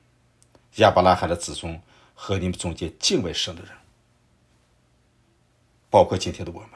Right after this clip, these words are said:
不再朽坏，不再归于，归于朽坏。那下面三十五节又，又说：“又有一篇上说，你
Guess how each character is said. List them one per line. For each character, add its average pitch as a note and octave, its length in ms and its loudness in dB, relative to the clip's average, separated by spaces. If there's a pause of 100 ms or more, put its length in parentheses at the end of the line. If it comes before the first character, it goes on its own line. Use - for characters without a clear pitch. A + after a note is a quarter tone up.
(2250)
不 F3+ 160 6
再 G#3+ 180 8
朽 G#2 360 2
坏， - 200 -4 (200)
不 C#3+ 100 -4
再 G3 220 4
归 B2 280 6
于， F#2+ 440 -2
归 A2 180 4
于 F#2 100 0
朽 F2+ 220 0
坏。 - 220 -16 (4000)
那 D3+ 80 -2
下 G#3 180 8
面 E3+ 200 8
三 F#3 180 8
十 D#3+ 60 2
五 C#3 80 6
节 C3+ 160 4
又， C#3+ 340 2
又 A#2+ 220 -2
说 A#2+ 240 0 (220)
：“又 A3 220 6
有 C3+ 220 8
一 A2 240 -2
篇 C#3+ 360 2
上 C3+ 340 4
说， C3 420 4
你 A2 340 0